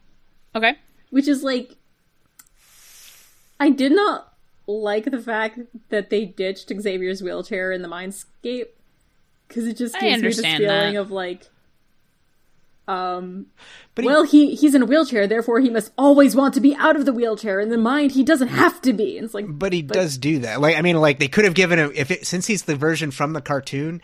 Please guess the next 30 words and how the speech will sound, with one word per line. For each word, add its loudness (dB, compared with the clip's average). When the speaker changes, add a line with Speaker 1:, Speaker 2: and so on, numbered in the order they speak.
Speaker 3:
he -8
should -4
have -4
had -2
a -2
cape -4
with -2
a -4
huge -4
stupid -8
collar, -4
and -12
he -8
should -8
have -2
Speaker 1:
Yeah. -2
Speaker 3:
flown -12
around. -14
Speaker 1:
Yeah. -16
Speaker 2:
'Cause, 4
like, -2
it's, -6
it's -8
just, -8
like, -2
that -2
casual -4
ableism -4
of, -8
like, -8